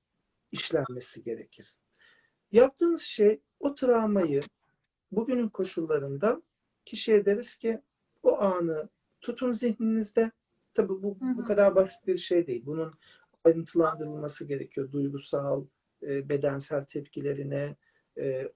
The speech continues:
Speaker 1: o andaki görüntünün nasıl olduğu, en çok hangi, anının hangi bölümünün rahatsız ediyor olduğu gibi,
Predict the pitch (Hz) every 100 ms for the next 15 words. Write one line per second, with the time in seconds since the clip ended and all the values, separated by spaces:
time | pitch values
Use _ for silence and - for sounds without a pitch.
0 | - 165 - 156 151 151 156 - 170 143
1 | 147 151 151 143 151 151 151 160 - 156
2 | 151 151 165 160 165 170 170 170 185 180
3 | 175 165 - _ _ - 147 160 160 170
4 | 196 208 196 156 143 135 139 139 135 127
5 | 151 - 143 135 127 131 127 123 123 120
6 | 117 123 226